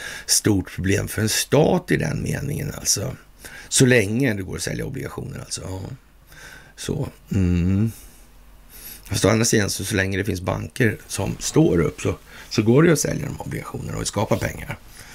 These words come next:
Så är det också. Mm. Det är en fantastisk situation det här. Ja, och det här måste alltså folk börja förstå lite mer av. För just nu verkar de inte förstå någonting alls alltså. Och ja,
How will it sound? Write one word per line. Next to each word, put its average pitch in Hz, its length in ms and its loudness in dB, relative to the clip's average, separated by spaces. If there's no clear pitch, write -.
Så - 140 2
är 85 60 8
det 85 60 4
också. - 300 -6
Mm. 80 280 0
Det 123 80 4
är - 40 6
en - 60 2
fantastisk 139 560 0
situation - 500 -6
det - 60 -8
här. - 140 -10
Ja, 110 160 6
och 110 140 0
det 123 60 6
här 135 140 6
måste 123 260 0
alltså 104 160 -2
folk 98 240 -4
börja 92 180 2
förstå - 340 -4
lite 107 240 0
mer 147 280 6
av. 92 180 -4
För 120 120 4
just 113 180 2
nu 147 160 4
verkar 135 240 2
de 147 140 4
inte 101 120 0
förstå 92 360 -2
någonting 98 520 -4
alls 127 460 2
alltså. - 340 -4
Och 120 640 6
ja, 127 320 4